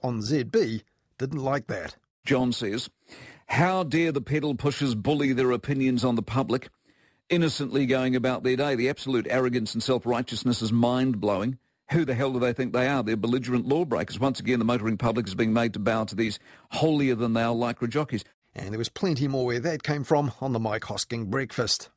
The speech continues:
Speaker 2: Well, you thought the same thing I did. Mike, large size, cyclists, no wonder they're hated. Why do they feel so entitled? I do a lot of driving, and cyclists along with buses are the bane of my life. All those cyclists should have been arrested yesterday.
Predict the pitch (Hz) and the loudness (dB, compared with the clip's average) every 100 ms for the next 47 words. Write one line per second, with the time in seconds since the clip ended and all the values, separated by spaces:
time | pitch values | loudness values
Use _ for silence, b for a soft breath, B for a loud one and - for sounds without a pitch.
0 | _ 170 156 - 170 151 165 156 139 147 | _ -8 -4 0 0 0 2 2 2 2
1 | 135 143 131 131 135 147 151 131 135 131 | 4 2 2 2 2 2 2 2 2 0
2 | - - 127 139 127 147 139 - 143 - | -2 0 2 2 2 0 0 0 -2 2
3 | 135 131 127 117 110 - 135 - 139 120 | 2 4 2 2 0 0 -2 0 0 2
4 | 143 143 127 - 123 117 127 113 104 127 | 2 2 0 0 -2 0 0 2 0 0
5 | 127 117 113 123 113 110 120 107 113 120 | 0 2 0 2 2 4 2 2 2 0
6 | 107 107 - 123 - 104 - 117 110 98 | 2 0 2 0 0 -6 0 2 4 2
7 | 87 107 107 104 101 98 110 101 101 98 | 2 0 -2 -4 0 2 2 2 2 2
8 | 110 110 131 123 110 123 117 113 110 - | 2 0 2 2 2 0 0 -2 -2 0
9 | 113 113 104 101 120 - 101 98 120 - | 2 2 2 2 0 0 -2 0 0 0
10 | 98 92 | 0 2